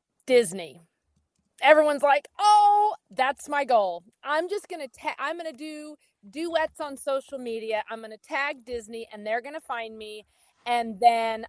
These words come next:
I'm going to be in a Disney, I'm getting the lead role in a singing and, you know, animated film." <sighs> So the reality is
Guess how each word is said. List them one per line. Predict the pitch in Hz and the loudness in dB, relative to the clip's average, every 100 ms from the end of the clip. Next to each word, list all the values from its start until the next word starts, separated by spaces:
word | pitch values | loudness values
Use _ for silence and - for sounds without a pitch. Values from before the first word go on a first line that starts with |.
| - | -4
I'm | 233 233 233 240 | -2 0 -2 -6
going | 226 220 220 220 | -8 -8 -12 -18
to | 247 | -20
be | 214 208 196 196 - | -18 -14 -12 -12 -12
in | 220 208 | -10 -10
a | |
Disney, | 190 202 190 202 190 | -10 -10 -10 -10 -8
I'm | 196 202 | -8 -8
getting | 196 190 | -12 -8
the | 190 | -8
lead | 208 240 | -8 -4
role | 233 208 196 202 | 6 8 8 4
in | 190 | -2
a | 185 | -8
singing | 175 - 311 302 302 302 | -14 -6 -4 -2 -2 -4
and, | - 196 190 185 185 - | -4 -6 -6 -10 -20 -20
you | 220 | -12
know, | 180 - | -10 -4
animated | 254 277 269 262 247 233 _ _ _ - | -2 0 2 4 2 -2 _ _ _ -6
film." | 180 - _ _ _ _ _ _ _ _ _ _ _ _ | -6 -6 _ _ _ _ _ _ _ _ _ _ _ _
<sighs> | 262 226 196 180 147 - _ _ _ _ _ _ _ _ _ - | -8 -8 -8 -10 -12 -18 _ _ _ _ _ _ _ _ _ 0
So | 311 240 - _ _ _ _ _ _ _ _ _ _ _ _ _ _ - | 2 2 0 _ _ _ _ _ _ _ _ _ _ _ _ _ _ -8
the | 240 | -6
reality | 240 233 262 349 330 220 202 | 0 4 6 8 6 2 -6
is | 190 190 190 | -6 -6 -8